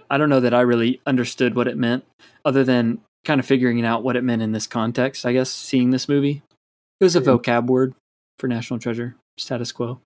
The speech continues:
Speaker 1: So they're at his hou-, his dad's house. They figure out they used the lemons and the hairdryer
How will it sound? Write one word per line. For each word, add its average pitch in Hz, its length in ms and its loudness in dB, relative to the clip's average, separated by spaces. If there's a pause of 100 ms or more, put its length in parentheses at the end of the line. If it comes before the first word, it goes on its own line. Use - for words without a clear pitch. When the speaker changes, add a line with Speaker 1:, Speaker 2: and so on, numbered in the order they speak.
(380)
Speaker 1:
So - 180 2
they're 156 140 4
at 202 120 4
his 196 120 2
hou-, 139 240 4
his 147 220 0
dad's 139 300 0
house. 117 340 -2
They 123 140 2
figure 151 300 2
out 127 280 -2 (720)
they 113 80 -6
used 127 320 2
the 113 80 0
lemons 127 500 2
and 113 180 2
the 107 200 -4 (480)
hairdryer 117 720 0